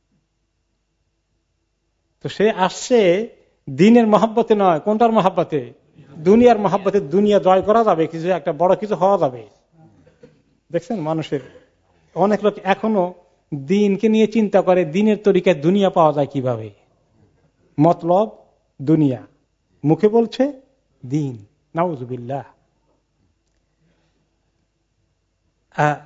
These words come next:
তখন এই জবাব শুনে যে এটা তো আল্লাহর ফয়সালা করবেন, তিনি কাকে দায়িত্ব দিবেন, কাকে নেতৃত্ব দিবেন, কাকে পজিশন দিবেন।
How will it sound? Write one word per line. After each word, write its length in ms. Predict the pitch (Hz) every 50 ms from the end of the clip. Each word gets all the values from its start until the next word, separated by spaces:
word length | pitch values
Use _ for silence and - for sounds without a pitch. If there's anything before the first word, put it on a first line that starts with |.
| _ -
তখন 400 | 220 220 - 208 202 185 180 165 _ _ -
এই 300 | 220 254 262 240 - - -
জবাব 320 | 139 170 165 202 254 254 - -
শুনে 600 | - - 240 214 175 143 127 123 135 156 196 233 - _ _ _ _ _ _ _ _ _ 196
যে 180 | 233 269 254
এটা 160 | 269 - 330
তো 120 | 320 - 240
আল্লাহর 360 | - 214 226 214 202 196 170
ফয়সালা 380 | - 185 170 165 - 180 180 170
করবেন, 360 | - 175 160 156 170 165 151
তিনি 200 | - 165 165 156
কাকে 260 | - 160 143 - 160
দায়িত্ব 320 | 143 147 139 139 - 143
দিবেন, 240 | 131 143 135 139 139
কাকে 260 | 135 139 123 - 151
নেতৃত্ব 420 | 139 135 127 - - 127 - - 147
দিবেন, 280 | 127 143 139 147 139
কাকে 280 | 131 - 127 - - 147
পজিশন 460 | - - 131 123 135 131 - 139 135
দিবেন। 280 | 139 151 151 151 127